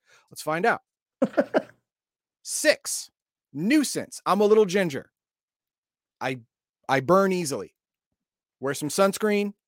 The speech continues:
be fine. Eyes a little weird during, during the day.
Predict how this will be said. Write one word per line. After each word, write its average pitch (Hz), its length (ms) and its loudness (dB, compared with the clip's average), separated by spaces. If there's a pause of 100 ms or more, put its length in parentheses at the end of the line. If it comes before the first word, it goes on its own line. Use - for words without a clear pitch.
(140)
be 185 80 -6
fine. 180 380 -2 (1040)
Eyes 165 280 0
a 175 60 2
little 180 180 8
weird 180 260 6
during, 180 260 2
during 170 240 -2
the 170 80 -2
day. 180 380 0